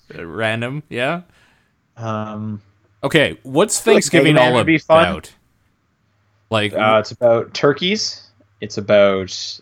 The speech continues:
Speaker 2: being thankful.
Speaker 1: Right.
Speaker 2: It's about the color brown.
Speaker 1: Okay.
Speaker 2: It's about pumpkin.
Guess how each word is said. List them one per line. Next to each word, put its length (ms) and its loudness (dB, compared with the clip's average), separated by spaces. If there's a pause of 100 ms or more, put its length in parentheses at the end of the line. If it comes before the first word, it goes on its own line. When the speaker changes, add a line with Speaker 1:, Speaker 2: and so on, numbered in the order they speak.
Speaker 2:
being 160 -4
thankful. 680 -2 (600)
Speaker 1:
Right. 320 -6
Speaker 2:
It's 180 -8
about 200 2
the 60 -8
color 260 6
brown. 500 2 (720)
Speaker 1:
Okay. 420 -8 (120)
Speaker 2:
It's 120 -20
about 280 0
pumpkin. 540 0